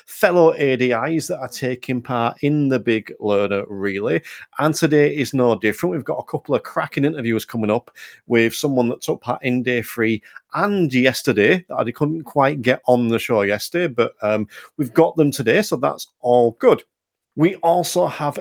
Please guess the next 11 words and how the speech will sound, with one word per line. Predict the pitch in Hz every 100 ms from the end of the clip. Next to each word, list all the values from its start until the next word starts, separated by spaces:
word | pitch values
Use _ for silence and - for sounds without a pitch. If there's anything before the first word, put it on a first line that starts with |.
| 151
some | - 151 147
messages. | 196 175 - - 139 -
I | - 143
put | 156 - 165
out | 147 143 147
a |
shout | 123 - 151 156 156 - -
for | - 143 131 135
your | 117 110
voice | 101 110 139 139 -
notes, | 143 139 156